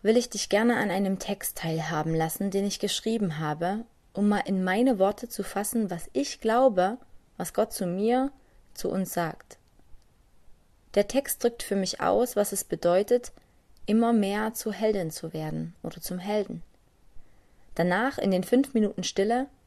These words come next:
kannst du gerne mal probieren, deinen eigenen Text zu schreiben, quasi eine Schreibmeditation.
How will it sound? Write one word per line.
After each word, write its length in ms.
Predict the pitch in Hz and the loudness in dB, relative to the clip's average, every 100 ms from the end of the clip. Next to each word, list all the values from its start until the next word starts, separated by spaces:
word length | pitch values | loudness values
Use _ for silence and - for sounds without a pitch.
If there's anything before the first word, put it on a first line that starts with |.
| _ _ - - | _ _ -20 -4
kannst 300 | 196 202 - | -2 -2 -4
du 60 | |
gerne 240 | 190 226 240 | 0 2 2
mal 240 | 208 214 | 2 -2
probieren, 720 | - 190 196 220 196 180 180 | -2 -4 0 0 0 -2 -2
deinen 280 | 180 180 180 | 0 0 -2
eigenen 500 | - 190 190 165 160 | 0 0 0 -2 -4
Text 360 | - - - - | -6 -10 -10 -8
zu 100 | 160 | -6
schreiben, 500 | - 147 156 160 160 - _ _ | -6 -4 -4 -4 -8 -12 _ _
quasi 340 | - 160 165 160 | -6 -4 -2 -4
eine 220 | 160 156 | -4 -4
Schreibmeditation. 1040 | - 180 - 160 160 - 165 - 175 170 | -4 -4 -4 -6 -6 -6 -10 -8 -8 -10